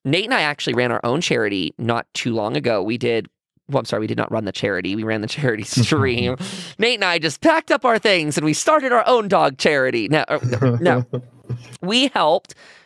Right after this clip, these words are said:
Speaker 1: a perfect tie-in, talking about relationships. We helped the game, uh, the, the, the, the lead dev for, for,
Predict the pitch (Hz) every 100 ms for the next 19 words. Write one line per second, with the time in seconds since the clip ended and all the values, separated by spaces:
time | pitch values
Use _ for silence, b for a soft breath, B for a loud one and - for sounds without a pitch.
0 | B 147 214 208 - 180 151 156 170 156
1 | 160 156 - 135 127 120 135 143 143 175
2 | 220 135 - 147 131 127 135 131 - 117
3 | 107 101 - 120 113 - 110 _ _ _
4 | - 123 - 120 131 131 117 - _ _
5 | _ _ 139 127 123 123 110 - 117 107